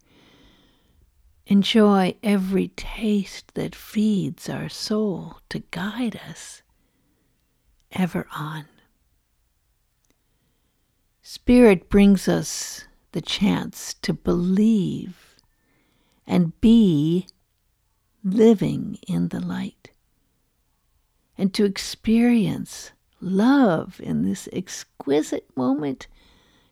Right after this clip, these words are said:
to savor creation so we might express the beautiful, divine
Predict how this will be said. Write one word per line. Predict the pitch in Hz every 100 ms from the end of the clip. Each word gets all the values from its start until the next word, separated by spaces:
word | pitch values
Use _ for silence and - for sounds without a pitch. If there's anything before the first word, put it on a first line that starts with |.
| _
to | 226
savor | - - - 226 226 226 226 220 220 220 _
creation | - 170 170 180 190 - 180 170
so | - - 185
we | 196 226
might | 220 190 185
express | 180 - - - 190 233 220 - - - _ _ _ - _ _ -
the | 160 - _ _ _ _ _ _ _
beautiful, | - 226 247 202 151 - - -
divine | 156 165 - 220 220 190 151